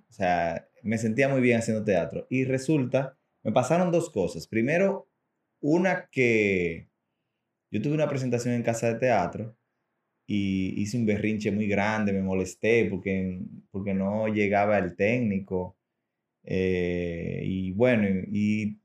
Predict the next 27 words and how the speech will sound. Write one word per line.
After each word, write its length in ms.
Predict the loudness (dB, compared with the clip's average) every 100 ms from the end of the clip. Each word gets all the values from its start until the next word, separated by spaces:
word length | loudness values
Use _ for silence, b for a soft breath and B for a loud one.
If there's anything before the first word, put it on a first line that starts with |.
| -10
estaba 400 | -4 0 0 2
Clara 220 | 2 2
Morel 340 | 2 2 2
ese 220 | 0 -4
día 260 | -4 -2 -2
ahí, 260 | -4 -6 -14 _ _ _ _ _ -10
y 460 | -6 -6 -6 -10 -12 -18 _ _ _ _ -10
me 320 | -4 -2 -2
preguntó 560 | -2 -2 0 0 2 2
eso, 140 | 2 2
que 60 |
por 140 | 2 2
qué 100 | 4
yo 100 | 4
lo 140 | 4
cogía 320 | 2 2 2
tan 140 | 2 2
a 120 | 2
pecho 320 | 4 4 2
si 200 | 0 0
total 340 | 0 0 0
nosotros 280 | 0 0 0
éramos 240 | 0 -2 -2
un 60 |
grupo 280 | -2 -2 -2
aficionado 760 | -4 -4 -2 0 0 0 2 0
y, 240 | -2 -6